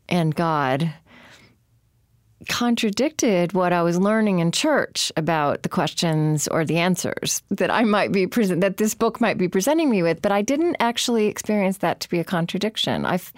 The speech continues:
I had this really personal experience of the Bible as being a place to find my voice, and that my questions were honored and that they were okay.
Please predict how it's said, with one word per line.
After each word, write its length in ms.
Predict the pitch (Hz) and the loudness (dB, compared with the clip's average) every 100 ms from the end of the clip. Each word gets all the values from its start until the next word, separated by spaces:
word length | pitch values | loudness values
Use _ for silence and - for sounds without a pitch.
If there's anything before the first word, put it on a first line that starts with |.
| - - - - - | -20 -20 -20 -20 -6
I 80 | 208 | -4
had 340 | 196 247 247 | 0 0 0
this 220 | 240 202 202 | 0 -2 0
really 260 | 208 202 | 2 0
personal 800 | 196 - 196 196 190 160 160 - - - - - - | 0 0 0 2 2 2 0 -4 -12 -20 -20 -12 -6
experience 540 | - 220 208 202 185 | -4 0 2 2 2
of 160 | 180 170 | 0 0
the 60 | |
Bible 460 | 180 165 180 175 151 | 0 0 2 0 0
as 260 | 170 170 - | 0 -2 -2
being 560 | 185 185 175 156 165 - - - - - _ | -2 0 2 0 -2 -6 -18 -20 -20 -20 _
a 60 | 160 | -6
place 420 | - 175 170 165 | -4 -2 -2 -2
to 140 | - 170 | -4 -6
find 440 | - 151 143 143 | -4 -4 -4 -6
my 200 | 143 147 | -6 -6
voice, 400 | 165 135 139 165 | -4 -2 -2 -4
and 180 | - 226 | -4 -2
that 80 | 190 | 0
my 100 | 190 | -2
questions 540 | - 208 - 196 170 | -2 -4 -2 -2 -2
were 140 | 170 - | -2 -2
honored 400 | 139 131 - 170 | -2 -2 -2 -2
and 100 | 165 | -2
that 120 | 156 | -2
they 80 | 151 | -2
were 160 | 143 | -2
okay. 320 | - - - | -4 -6 -10